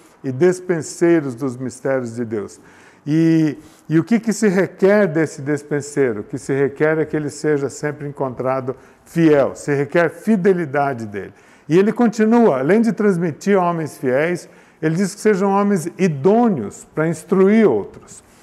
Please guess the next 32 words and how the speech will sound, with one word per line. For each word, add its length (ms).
Homens 380
que 100
possam, 340
sejam 380
aptos 480
ao 100
ensino, 540
homens 480
íntegros, 560
leais, 600
com 100
capacidade 720
de 140
ensinar. 480
Lá 220
mais 240
pra 120
frente, 400
no 200
versículo 480
vinte 220
e 20
quatro 360
desse 280
capítulo, 460
ele 80
vai 140
dizer, 380
"Pessoas 580
aptas 600
para 300
instruir" 800